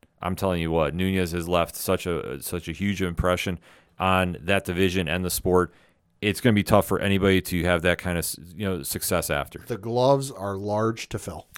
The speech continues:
Speaker 1: Exactly. But man, amazing night of fights for U F C
Speaker 2: Yeah.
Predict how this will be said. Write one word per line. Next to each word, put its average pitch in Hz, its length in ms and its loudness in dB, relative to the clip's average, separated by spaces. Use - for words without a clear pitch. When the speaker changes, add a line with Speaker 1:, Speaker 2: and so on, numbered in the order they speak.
Speaker 1:
Exactly. 82 720 0
But 85 260 2
man, 92 640 2
amazing 127 460 6
night 127 200 8
of 107 100 4
fights 113 260 6
for 110 140 0
U 107 160 6
F 110 60 4
C 131 80 4
Speaker 2:
Yeah. 131 80 4